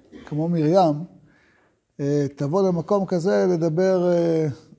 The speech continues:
סרה באחיה? לפעמים אנחנו במצב, אה, פלא. מצד אחד,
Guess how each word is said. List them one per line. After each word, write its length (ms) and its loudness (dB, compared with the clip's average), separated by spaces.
סרה 440 2
באחיה? 500 2
לפעמים 680 0
אנחנו 360 2
במצב, 720 2
אה, 420 -6
פלא. 260 2
מצד 320 4
אחד, 340 4